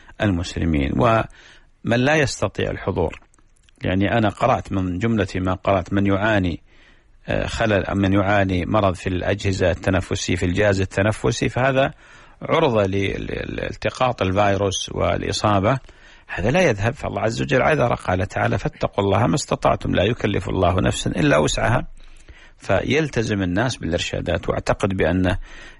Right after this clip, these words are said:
يعني، آه، وسائل الإعلام في الدولة هنا أذاعت هذا الخبر ونشرته، ما زال يكرر،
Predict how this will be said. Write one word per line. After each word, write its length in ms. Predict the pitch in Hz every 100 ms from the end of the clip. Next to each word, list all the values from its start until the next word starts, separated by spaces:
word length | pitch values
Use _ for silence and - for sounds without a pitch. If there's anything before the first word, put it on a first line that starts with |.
| -
يعني، 360 | 95 95 98
آه، 280 | - 90 85 -
وسائل 540 | 98 - 113 92 87
الإعلام 680 | - - - 90 104 95 71
في 120 | -
الدولة 400 | - 101 98 85
هنا 300 | 95 110 143 - _ _ _ - -
أذاعت 560 | 95 113 135 92 -
هذا 140 | 95 87
الخبر 440 | - 95 87 90
ونشرته، 680 | 85 92 - 104 101 - 98
ما 160 | 147
زال 380 | 147 120 80 -
يكرر، 580 | - - 113 107 147